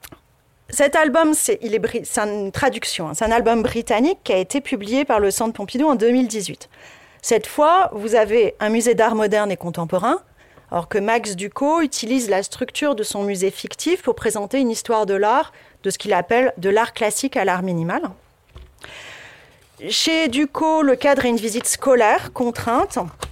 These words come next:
Dans la B D de Catherine Graham et Jim Stoughton, la visite est proposée par Oscar, justement. Euh, Oscar, qui est, c'est celui qui est avec un béret. Euh, il est collectionneur et conservateur du musée, mais on est dans un cadre amical, volontaire.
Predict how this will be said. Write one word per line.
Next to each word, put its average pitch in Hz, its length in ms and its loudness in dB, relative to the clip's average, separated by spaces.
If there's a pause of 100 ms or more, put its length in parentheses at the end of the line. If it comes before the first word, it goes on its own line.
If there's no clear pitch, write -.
(540)
Dans 226 180 0
la 269 160 6
B 247 120 0
D 277 420 2
de 214 100 2
Catherine 233 600 0
Graham 240 420 2
et 202 160 0
Jim 240 200 0
Stoughton, 302 520 0
la 262 160 4
visite 233 340 -2
est 226 80 4
proposée 269 560 0
par 226 280 -2
Oscar, 254 600 2
justement. 214 640 -2 (760)
Euh, 185 240 0
Oscar, 262 480 0
qui - 100 -4
est, 190 260 0
c'est - 160 -6
celui 220 220 -2
qui - 60 0
est 180 40 4
avec 165 200 0
un 160 80 2
béret. 170 320 0 (720)
Euh, 170 220 0
il 208 120 -2
est 233 80 2
collectionneur 302 760 2
et 214 60 2
conservateur 233 840 2
du 185 100 -4
musée, 190 460 2 (260)
mais 190 80 -4
on 190 100 2
est 269 120 4
dans 220 240 2
un 180 80 -2
cadre 233 260 2
amical, 208 560 0
volontaire. 196 600 0